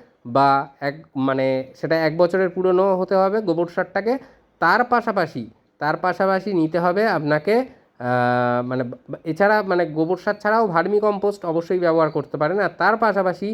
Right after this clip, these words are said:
আরও দুটো জিনিস নিতে হবে, সেটা হচ্ছে দশ পার্সেন্ট নিতে হবে আপনাকে কোকোপিট বা ধানের চিটে, আহ, যেটা পাবেন,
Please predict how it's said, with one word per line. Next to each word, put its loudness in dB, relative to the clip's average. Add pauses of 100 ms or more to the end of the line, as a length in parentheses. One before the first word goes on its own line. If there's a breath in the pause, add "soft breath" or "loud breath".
(340 loud breath)
আরও 4
দুটো 0
জিনিস 0
নিতে 0
হবে, -2 (420 soft breath)
সেটা 2
হচ্ছে 0 (300)
দশ 2
পার্সেন্ট 0 (220)
নিতে -2
হবে 2
আপনাকে 0 (420 loud breath)
কোকোপিট 2 (280)
বা 2
ধানের -2
চিটে, -2
আহ, -2
যেটা 0
পাবেন, 0